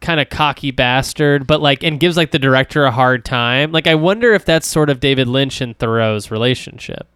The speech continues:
you know? Like, 'cause, like, in the movie, Theroux throws, uh, Jeremy Irons u-, under the bus a couple times, saying stuff like, "Yeah, I mean, if you don't fuck it all up, Kingsley, we'll do a good job."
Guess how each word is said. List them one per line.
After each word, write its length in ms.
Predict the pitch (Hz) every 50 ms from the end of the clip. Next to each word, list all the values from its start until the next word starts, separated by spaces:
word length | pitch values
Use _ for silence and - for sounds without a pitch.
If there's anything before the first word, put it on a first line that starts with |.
| _ _
you 140 | - 127 127
know? 200 | 123 120 120 127
Like, 260 | 127 123 117 113 - - - - - - - - - - - _ _
'cause, 140 | - 196 185
like, 120 | 220 196
in 140 | 208 233 254
the 60 | 240
movie, 720 | 202 185 202 226 240 202 196 170 156 147 143 139 - - 120 113 - - - _
Theroux 340 | 190 175 170 165 165 165 160
throws, 540 | - - 151 156 156 165 180 170 156 - 165
uh, 360 | 151 143 139 135 131 131 127 123
Jeremy 300 | 120 151 151 151 147 135
Irons 300 | 139 147 147 139 123 131
u-, 80 | 135 -
under 220 | 139 139 139 135
the 60 | 131 123
bus 160 | 139 135 -
a 60 | 139
couple 320 | - - 147 160 - 196 165
times, 380 | - 139 127 117 113 113 117 -
saying 200 | - 147 127 117
stuff 300 | - - 139 127 - -
like, 260 | 127 123 120 - - _ - - - _ _ _ _ _ _ _ -
"Yeah, 120 | 320 285
I 40 | 190
mean, 80 | 139 135
if 100 | 131 160
you 40 | 170
don't 120 | 151 127
fuck 280 | - - 202 170 151 -
it 60 | 143 139
all 180 | 131 131 185
up, 200 | 285 339 - -
Kingsley, 640 | - - 139 123 120 123 123 120 139 160 196 254 294
we'll 140 | 262 240 226
do 260 | 202 208 233 240 240
a 60 | 240 226
good 180 | 247 254 226
job." 480 | 214 240 285 339 349 285 160 117 117